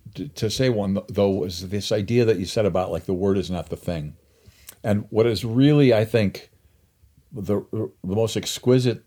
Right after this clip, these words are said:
thing about this whole narrative thing is this idea that what Lacan referred to as the real, it's really hard to get in touch with the real, because the only thing that, that, uh,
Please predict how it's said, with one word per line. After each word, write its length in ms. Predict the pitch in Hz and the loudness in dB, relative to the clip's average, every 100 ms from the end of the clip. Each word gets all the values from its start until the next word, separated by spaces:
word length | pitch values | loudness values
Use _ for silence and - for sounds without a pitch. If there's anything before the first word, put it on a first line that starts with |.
| _ | _
thing 240 | 117 117 | -4 0
about 440 | 98 90 87 87 _ _ _ 82 | 0 0 0 -2 _ _ _ -10
this 360 | 92 - - - | -8 -8 -12 -14
whole 580 | - 107 98 95 - - - | -4 0 2 0 -2 -8 -6
narrative 420 | 95 113 104 92 | 0 2 2 -4
thing 240 | - 90 | -6 -4
is 280 | 87 85 - - | -2 -4 -8 0
this 160 | 131 139 | 2 4
idea 400 | 127 131 143 127 | 4 6 8 8
that 360 | 113 110 _ _ | 6 4 _ _
what 260 | - 120 - | 0 0 2
Lacan 720 | 107 107 117 127 127 123 113 | -2 -2 0 2 4 2 2
referred 400 | 98 95 107 101 | -2 0 0 0
to 180 | 98 95 | 2 2
as 240 | 87 82 85 | 0 -2 -2
the 100 | 87 | -2
real, 640 | 85 92 110 139 147 - - | 2 4 4 4 0 -8 -2
it's 160 | 120 - | -2 4
really 220 | 143 175 | 4 4
hard 500 | 127 - 120 139 127 | 2 0 0 2 2
to 80 | 98 | 2
get 160 | 101 95 | 2 2
in 140 | 90 | 0
touch 280 | - 104 - | 0 -2 0
with 160 | 87 | -2
the 120 | - 85 | 2 2
real, 320 | 95 113 85 | 4 4 4
because 280 | 90 92 87 | 2 -2 2
the 80 | |
only 240 | 98 131 151 | 2 4 4
thing 160 | 131 | 2
that, 260 | 110 98 - | 0 -2 -6
that, 320 | 82 98 - | -2 -2 -2
uh, 60 | - | -6